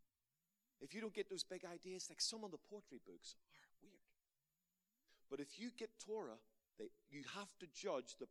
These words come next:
prophets and the writings in the light of Torah. Now, that's what Jesus did. So if you want to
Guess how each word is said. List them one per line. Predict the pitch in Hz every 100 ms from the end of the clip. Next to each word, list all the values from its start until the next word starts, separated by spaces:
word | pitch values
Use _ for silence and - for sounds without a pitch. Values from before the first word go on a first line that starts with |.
| -
prophets | 143 139 - 165 - - -
and | 113
the | 107 101
writings | 110 107 117 117 -
in | 117 107
the | 98 98
light | 107 101 -
of | - -
Torah. | 101 90 - _ _ _ _ _ _ _ _ _ _ _ _
Now, | 120
that's | 143 -
what | 143
Jesus | - 151 143 120
did. | - 95 -
So |
if | 127
you | 196
want | 226
to | 214